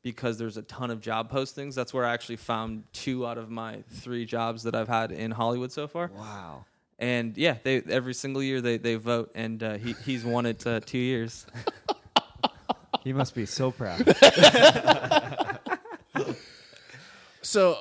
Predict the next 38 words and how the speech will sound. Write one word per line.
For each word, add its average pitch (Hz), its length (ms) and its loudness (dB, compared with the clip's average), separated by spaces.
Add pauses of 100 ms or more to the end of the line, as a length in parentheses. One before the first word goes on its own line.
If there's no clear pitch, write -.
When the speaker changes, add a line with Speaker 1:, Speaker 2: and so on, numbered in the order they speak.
(140)
Speaker 3:
so, - 200 -4
uh, - 40 -2
w-, 170 260 0
all 151 80 0
right. 113 220 -2
So, 147 240 0
what 147 320 2
is 254 140 -4
the, 151 300 -2
like, 113 260 -6 (260)
job 127 360 2
of 120 140 -2
a 110 100 -4
producer? 104 560 -8
'Cause 107 140 -12
we 135 140 0
haven't 123 440 2
really 110 280 -2
had 104 300 -6
that 101 180 -8
many, 101 320 -8
like, 101 260 -10
people 107 300 -8
that 98 200 -8 (520)
are 113 100 2
in 110 80 0
the 104 100 -4
producer 104 580 -8
stage. 101 340 -6
Like, 104 120 -8
what, 127 300 6 (100)
I 123 140 -2
know 127 200 4
that 117 120 -2
they 113 140 0
get 110 260 0
money, 117 520 -2 (220)
right? 113 380 4